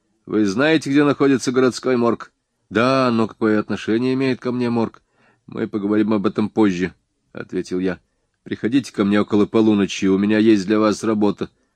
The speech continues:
"Окей", — согласился Филс. В его голосе слышалось явное любопытство. "А все-таки зачем вам понадобился этот морг?"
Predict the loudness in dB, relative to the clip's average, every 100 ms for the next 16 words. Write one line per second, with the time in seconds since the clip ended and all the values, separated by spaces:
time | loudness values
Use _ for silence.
0 | _ -2 -2 0 0 2 2 -2 -6 -20
1 | -18 -10 -8 -6 -8 -6 -8 -8 -8 -6
2 | -6 -8 -14 _ _ _ _ -6 -4 -2
3 | 2 4 2 0 -6 -6 -6 -4 -6 -4
4 | -2 0 -2 -6 -10 -12 -12 -12 -12 -16
5 | -20 _ -2 0 0 -2 -4 -2 -2 -2
6 | -4 -2 0 -2 0 0 0 0 0 0
7 | -2 -2 -4 -4 -6 -2 -2 -2 -8